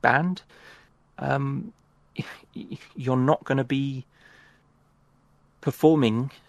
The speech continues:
that well, um, on, on average. You know, you look at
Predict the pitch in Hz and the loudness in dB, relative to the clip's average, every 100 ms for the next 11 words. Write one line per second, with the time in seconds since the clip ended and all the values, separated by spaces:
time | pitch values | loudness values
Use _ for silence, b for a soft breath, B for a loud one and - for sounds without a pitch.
0 | _ _ - 143 139 113 131 131 101 - | _ _ -4 -2 0 4 4 4 2 -4
1 | _ - 135 127 - 92 - _ _ _ | _ -8 -6 -6 -8 -10 -12 _ _ _
2 | _ _ _ _ _ _ _ _ _ - | _ _ _ _ _ _ _ _ _ -4
3 | 123 123 123 120 123 143 143 120 - 131 | 0 0 0 2 2 0 -2 -4 -6 2
4 | 135 123 131 147 135 - | 4 4 4 4 4 4